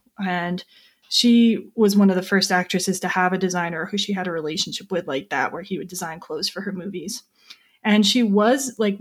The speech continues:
I mentioned, pretty huge in Japan at the time. So a lot of women copied her haircut, uh, right after the movie's release. And, like, when I was in Korea, like I said, you would see Audrey Hepburn stuff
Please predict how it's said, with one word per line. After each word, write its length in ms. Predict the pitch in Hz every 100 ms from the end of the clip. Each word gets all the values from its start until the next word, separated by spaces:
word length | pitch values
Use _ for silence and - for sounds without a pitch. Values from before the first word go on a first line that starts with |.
| 202
I 100 | 208
mentioned, 540 | 196 196 208 202 202
pretty 360 | - 226 233 247
huge 380 | 240 285 247
in 80 | 220
Japan 420 | 226 202 247 277
at 120 | 214 202
the 80 |
time. 420 | 196 202 180 196 196 - _ -
So 260 | - 208
a 40 | 196
lot 260 | 202 208
of 100 | 220
women 520 | 208 214 202 196 - - _ _
copied 360 | - 202 190 202
her 80 | 185
haircut, 580 | 196 196 196 196 180 - _ _ _ _
uh, 160 | 208 180
right 200 | 180 196
after 240 | 190 - 240
the 80 |
movie's 380 | 233 233 233 202
release. 580 | 214 196 190 180 - - - - _
And, 460 | - 202 190 196 196 -
like, 220 | 226 202
when 140 | 214
I 80 | 208
was 120 | 202
in 80 | 214
Korea, 240 | 208 247 175
like 180 | 175
I 80 | 190
said, 340 | 185 214 175 180
you 120 | 190
would 140 | 180
see 400 | - 202 190 190
Audrey 300 | 185 190 202
Hepburn 320 | 208 208 190
stuff 320 | 185 - 170